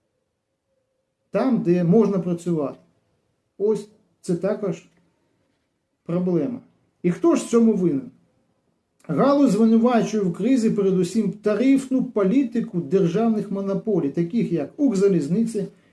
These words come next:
енергетичних компаній та портів.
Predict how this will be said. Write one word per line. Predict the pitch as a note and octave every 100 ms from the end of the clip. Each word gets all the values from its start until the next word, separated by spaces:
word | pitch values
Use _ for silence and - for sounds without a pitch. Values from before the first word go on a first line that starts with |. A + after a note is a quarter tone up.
| _ -
енергетичних | C4 C#4+ A#3+ - C#4+ B3+ - G3 -
компаній | F#3 E3+ - C4+ C4 B3
та | - G3+
портів. | F#3+ F3+ E3+ -